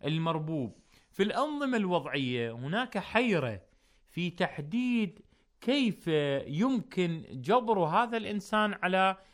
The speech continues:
فعل هذه القوانين واتباع هذه القوانين. يعني هناك كما عدت هذه النظريات الموجودة وتوجد نظريات أخرى،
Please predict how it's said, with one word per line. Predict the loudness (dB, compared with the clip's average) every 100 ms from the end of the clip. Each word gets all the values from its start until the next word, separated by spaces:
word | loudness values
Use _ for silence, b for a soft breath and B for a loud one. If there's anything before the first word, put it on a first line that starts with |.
| b 2
فعل | 6 6 6 2 0 0
هذه | 6 8 8
القوانين | 4 6 8 8 6 2
واتباع | 2 2 0 2 2 4
هذه | 0 0
القوانين. | -4 -4 -6 -6 -8 -10 -14 b b b
يعني | -2 2 4
هناك | 4 4 0
كما | 0 0 2
عدت | 0 0 0 -2 -2
هذه | -2 -4
النظريات | -4 -6 -4 -4 -6
الموجودة | -8 -6 -6 -6 -6
وتوجد | -4 -4 -4 -4
نظريات | -4 -2 -4 -6
أخرى، | -8 -8 -8